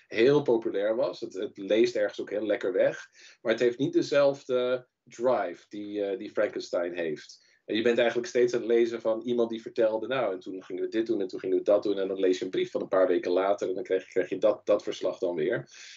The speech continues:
En, ehm, ja, ze worden heel vaak met elkaar in verband gebracht, omdat ze dus allebei, eh, in het begin van de jaren dertig,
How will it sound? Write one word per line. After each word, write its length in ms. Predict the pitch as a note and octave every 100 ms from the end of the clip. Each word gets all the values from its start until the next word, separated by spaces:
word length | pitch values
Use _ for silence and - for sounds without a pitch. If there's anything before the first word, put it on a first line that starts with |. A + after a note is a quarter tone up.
| - - -
En, 560 | A2+ A#2 A#2 A#2 A2+
ehm, 580 | A2+ A2 A2 A2 A2 A2 A2 - _ _
ja, 360 | A2 A#2+ B2+ -
ze 200 | A#2+ B2
worden 200 | C3+ B2+
heel 180 | C3+ E3+
vaak 280 | D3+ C3+
met 120 | C3 B2
elkaar 340 | A#2+ A#2+ A#2
in 100 | A#2
verband 360 | A#2 A2 A2+ -
gebracht, 500 | B2+ A#2+ A2 - -
omdat 360 | A#2 A#2 A#2+
ze 80 | -
dus 180 | A2+ A2+
allebei, 680 | A#2 C3+ B2 A#2 A2 G#2+ -
eh, 140 | -
in 200 | G#2 G2+
het 100 | G#2+
begin 360 | A2 - C#3 C#3+
van 140 | B2+
de 60 | A#2
jaren 320 | A2 G#2 -
dertig, 580 | A2 G#2+ - G2 -